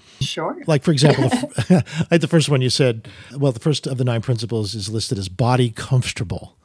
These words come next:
Speaker 2: Now, what does that mean exactly? Where you're just really comfortable in your skin, or you're just relaxed, and, or what?
Speaker 1: Well,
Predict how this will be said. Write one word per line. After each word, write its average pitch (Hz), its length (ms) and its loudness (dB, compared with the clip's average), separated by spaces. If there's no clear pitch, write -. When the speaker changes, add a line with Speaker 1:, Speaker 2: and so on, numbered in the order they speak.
Speaker 2:
Now, 117 80 -2
what 175 100 2
does 240 100 0
that 160 160 0
mean 90 320 -6
exactly? 104 380 -6
Where 110 120 -2
you're 120 120 2
just 131 200 -4
really 131 400 -2
comfortable 135 380 0
in 135 40 4
your 131 100 2
skin, 185 420 -2
or - 60 -10
you're 113 140 -6
just 117 220 -8
relaxed, 120 500 -8
and, 92 160 -14
or 135 60 -4
what? 120 180 -4
Speaker 1:
Well, 277 140 2